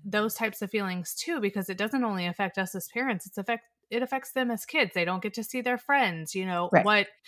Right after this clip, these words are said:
Speaker 1: used to be normal is not. Now they have to wear masks to school every
Speaker 2: Right.
Speaker 1: day. Like,
Speaker 2: Right.
Speaker 1: that's a lot for them to take on.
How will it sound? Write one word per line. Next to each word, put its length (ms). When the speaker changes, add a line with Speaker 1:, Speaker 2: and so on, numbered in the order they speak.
Speaker 1:
used 220
to 60
be 120
normal 460
is 180
not. 380
Now 140
they 120
have 160
to 80
wear 160
masks 640
to 80
school 500
every 300
Speaker 2:
Right. 80
Speaker 1:
day. 320
Like, 420
Speaker 2:
Right. 120
Speaker 1:
that's 180
a 60
lot 440
for 140
them 220
to 100
take 260
on. 360